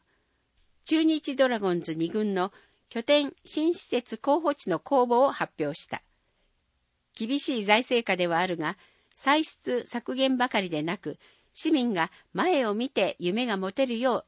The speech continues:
う事業として誘致を進めてはどうか。市長公室長。誘致することは魅力的なものと感じている。報道以降、市民より意見を複数いただいており、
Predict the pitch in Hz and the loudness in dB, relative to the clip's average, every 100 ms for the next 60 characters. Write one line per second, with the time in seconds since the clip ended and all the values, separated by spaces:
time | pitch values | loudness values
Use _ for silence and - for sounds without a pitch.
0 | - 226 349 359 - 190 - 156 139 247 | -10 -4 0 -2 -2 -6 -2 -4 -2 -4
1 | 226 180 139 - 165 247 254 - 240 156 | -2 -4 -4 -6 -6 -2 -2 0 -2 -2
2 | 143 - - - _ _ _ _ _ _ | -6 -8 -14 -16 _ _ _ _ _ _
3 | _ _ - - 285 - 247 233 - 196 | _ _ -10 0 0 2 -4 -4 -6 -6
4 | - 139 - _ _ _ _ _ _ _ | -4 -8 -10 _ _ _ _ _ _ _
5 | _ - 285 370 254 - 196 196 180 165 | _ -4 0 0 -2 -4 -6 -4 -2 -2
6 | 151 - _ _ 185 226 302 - 294 277 | -2 -6 _ _ -2 -2 -2 -4 -4 -2
7 | 269 262 262 - 208 165 160 151 131 131 | 0 0 -2 -2 -2 -2 -2 -4 -6 -8
8 | - - _ _ _ _ _ 233 233 226 | -10 -18 _ _ _ _ _ 2 2 4
9 | 214 208 - 160 143 - _ _ _ - | 2 0 -2 -2 -2 -8 _ _ _ -2
10 | 294 269 226 247 220 175 - 262 - 233 | 0 2 2 2 2 0 -2 -4 0 2
11 | 185 170 - 339 - 302 180 196 196 190 | 0 -2 -4 -4 -2 -2 0 0 0 -2
12 | 180 170 160 139 | -4 -4 -4 -6